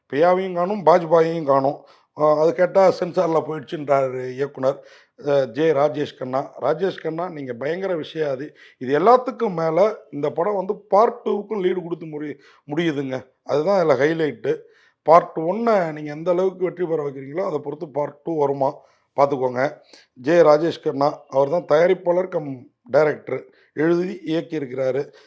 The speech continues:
இந்த படத்துக்கு த-, டத்தோ கணேஷ், மோகனசுந்தரம் ரெண்டு பேரும் இணை தயாரிப்பு. கே அருண் பிரசாத் அவருடைய ஒளிப்பதிவுல உண்மையாவே அதெல்லாம் கிராஃபிக்ஸ், சி ஜிலாம் அவ்வளோ பிரமாதமா இருக்கு. அவருடைய ஒளிப்பதிவை குறையே சொல்ல, சொல்ல முடியாது. என் எஸ் ஜோன்ஸ் ரூபர்ட்டோட மியூசிக் கூட கொஞ்சம் தடா-, தடாலடியா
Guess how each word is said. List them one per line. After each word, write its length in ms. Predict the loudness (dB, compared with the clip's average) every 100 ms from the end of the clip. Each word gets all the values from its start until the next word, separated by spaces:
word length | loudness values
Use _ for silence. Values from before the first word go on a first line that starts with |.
| _
இந்த 0 |
படத்துக்கு 400 | -6 -2 -2 0
த-, 320 | -2 -2 0
டத்தோ 220 | 0 2
கணேஷ், 360 | 0 0 -2 -4
மோகனசுந்தரம் 480 | -2 -2 -2 -4 -6
ரெண்டு 200 | -4 -4
பேரும் 200 | -4 -4
இணை 260 | -2 -2 -2
தயாரிப்பு. 600 | 0 0 -4 -6 -8 -8 _ _ _ _ _
கே 180 | 4
அருண் 320 | 4 4 2 -4
பிரசாத் 440 | -6 -4 -8 -10 -4
அவருடைய 460 | -2 -2 -2 0
ஒளிப்பதிவுல 680 | 0 -2 -4 -2 -2 -2 -4 _ _ _
உண்மையாவே 500 | -6 -2 0 0 0
அதெல்லாம் 360 | 0 0 -2 -2
கிராஃபிக்ஸ், 400 | -2 -2 -6 -12
சி 100 | -14
ஜிலாம் 360 | -8 -4 -4 0
அவ்வளோ 240 | 0 0
பிரமாதமா 440 | 0 0 2 2 2
இருக்கு. 180 | 0 -2
அவருடைய 340 | -4 -4 -4
ஒளிப்பதிவை 360 | -4 -4 -6 -4
குறையே 260 | -2 -2
சொல்ல, 260 | -4 -10 -20 -20 _ _ _
சொல்ல 220 | 2 4
முடியாது. 560 | 4 4 2 2 -4 -6 _ _
என் 180 | 2 4
எஸ் 200 | 0 -2
ஜோன்ஸ் 460 | 2 4 4 -4
ரூபர்ட்டோட 720 | -8 -6 -2 -2 -2 -2 -4 -6
மியூசிக் 480 | -12 -10 -8 -8
கூட 260 | -8 -8 -8
கொஞ்சம் 380 | -8 -10 -4 -4
தடா-, 180 | -4 -2
தடாலடியா 680 | 0 2 2 2 -2 -4